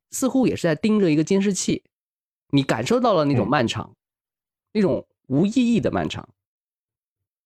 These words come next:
Speaker 2: 嗯。
Speaker 1: 因为在最后
Speaker 2: 一种不确定的漫长，
Speaker 1: 啊。
Speaker 2: 因为你不知道最后 ending 是什么。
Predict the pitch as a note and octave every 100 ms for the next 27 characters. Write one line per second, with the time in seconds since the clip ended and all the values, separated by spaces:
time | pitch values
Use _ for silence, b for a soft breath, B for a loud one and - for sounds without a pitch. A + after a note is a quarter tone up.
0 | _ A#2 F#2 - _ _ _ _ _ _
1 | _ _ _ - A3+ G#3+ G#3+ B3 A#3 F#3
2 | C3+ G2 C#3 - A2+ - G3 F#3+ B2 G2
3 | F#2 F2 - - - B2+ A#2+ G#2 F#2+ A#2+
4 | C3+ C3 B2+ B2+ - C3+ D#3+ E2+ - -
5 | -